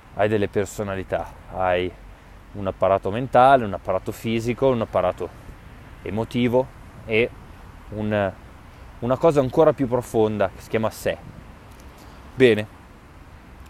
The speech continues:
la domanda è: che cos'è che vedi di te oggi? Eh, ma all'inizio quando io leggevo questi libri vedevo proprio una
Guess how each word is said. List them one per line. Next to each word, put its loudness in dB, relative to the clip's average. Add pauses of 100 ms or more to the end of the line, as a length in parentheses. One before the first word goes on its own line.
(680)
la -12
domanda 4
è: 4
che 0
cos'è 4
che 0
vedi 0
di -4
te -2 (1000)
oggi? -2 (1400)
Eh, -2
ma 0
all'inizio 2
quando 4
io 6
leggevo 2
questi -4
libri 0
vedevo 0
proprio -4
una -4